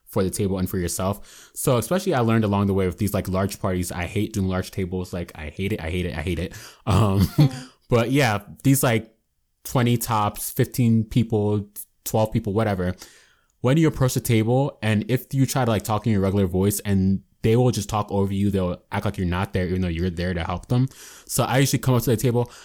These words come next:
Speaker 1: I'm like, "Hi, everyone. My name is Kofi. I'll be taking care of you today. Can I get you guys anything to drink or any appetizers to get started?" And I'll be so l-, louder than I usually <laughs> am.
Speaker 2: Yeah.
Speaker 1: And it catches their attention, and everyone starts,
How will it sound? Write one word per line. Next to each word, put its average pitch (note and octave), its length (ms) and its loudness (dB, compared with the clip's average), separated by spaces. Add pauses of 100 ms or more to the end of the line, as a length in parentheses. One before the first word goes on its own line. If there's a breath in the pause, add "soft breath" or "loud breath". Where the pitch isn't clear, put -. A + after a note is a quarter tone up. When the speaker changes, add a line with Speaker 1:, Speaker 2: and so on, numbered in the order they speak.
Speaker 1:
I'm E3 100 2
like, E3 180 0 (180 loud breath)
"Hi, A3 200 2
everyone. F#3 420 2
My E3+ 80 2
name E3+ 140 4
is E3 140 2
Kofi. E3 360 2
I'll C#3+ 80 0
be C#3+ 80 0
taking C3+ 260 2
care C3 180 2
of B2 80 0
you B2 60 0
today. B2 360 2 (180 loud breath)
Can E3+ 120 -2
I D#3+ 60 2
get D3+ 180 0
you D#3+ 40 0
guys D#3 160 0
anything D#3 240 0
to D3+ 60 2
drink D#3 240 0
or D#3+ 60 2
any C#3 180 2
appetizers C#3 460 0
to - 80 -2
get C3+ 160 2
started?" C3 340 0
And A2+ 80 0
I'll A#2+ 180 4
be A#2 200 2
so A#2+ 580 2 (640 loud breath)
l-, G#2+ 260 0
louder B2 440 2
than A#2+ 180 0
I A2 120 0
usually A#2 420 4
<laughs> - 0 -
am. - 100 0 (160)
Speaker 2:
Yeah. A#3+ 480 4
Speaker 1:
And B2+ 100 2
it A#2 120 0
catches D3 260 -2
their C#3+ 140 4
attention, B2+ 600 2
and G#2 120 0
everyone B2 300 2
starts, A#2 260 0